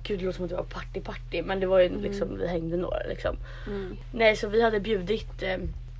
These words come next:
Speaker 1: ja, några dit och
Speaker 2: Ja, så ni typ åkte och hängde med oss lite.
Speaker 1: Ja, vi var där typ en timme kanske.
Speaker 2: Ja, sen åkte ni tillbaka till den här festen för då kom de som ni hade tagit hit.
Speaker 1: Exakt. De hade ju redan kommit när vi kom.
Speaker 2: Hade de
Speaker 1: Kom,
Speaker 2: kommit
Speaker 1: kom,
Speaker 2: in?
Speaker 1: kom, kom, ja.
Speaker 2: <laughs> Vad
Speaker 1: De hade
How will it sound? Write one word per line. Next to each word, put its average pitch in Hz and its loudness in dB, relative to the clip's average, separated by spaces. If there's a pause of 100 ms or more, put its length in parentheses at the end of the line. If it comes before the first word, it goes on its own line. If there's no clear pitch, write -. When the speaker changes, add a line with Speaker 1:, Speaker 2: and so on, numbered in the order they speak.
(160)
Speaker 1:
ja, 196 4
några 190 0
dit 190 -2
och 185 -2 (580)
Speaker 2:
Ja, 202 -2
så 208 -2
ni 208 2
typ 196 0
åkte 196 -2
och 196 -2
hängde 196 0
med 185 -4
oss - -6
lite. 175 0 (100)
Speaker 1:
Ja, 208 2
vi 196 0
var 202 6
där 190 4
typ 175 -4 (220)
en 175 -2
timme 170 -6
kanske. - -10 (300)
Speaker 2:
Ja, 208 -6
sen 190 -4
åkte 185 -4
ni 170 -2
tillbaka - -4
till 165 -8
den - -8
här - -10
festen - -10
för - -10
då - -4
kom - -8
de - -8
som - -10
ni - -8
hade - -10
tagit - -10
hit. - -12
Speaker 1:
Exakt. - -10
De 185 -2
hade 185 -2
ju 175 0
redan 165 -6
kommit 175 -2
när 175 -2
vi 165 -4
kom. - -8 (280)
Speaker 2:
Hade 202 2
de 294 4
Speaker 1:
Kom, 415 -4
Speaker 2:
kommit 208 6
Speaker 1:
kom, - 2
Speaker 2:
in? - 0
Speaker 1:
kom, - -2
kom, 170 -2
ja. 180 0 (360)
Speaker 2:
<laughs> - 0
Vad 294 8
Speaker 1:
De - 0
hade 208 8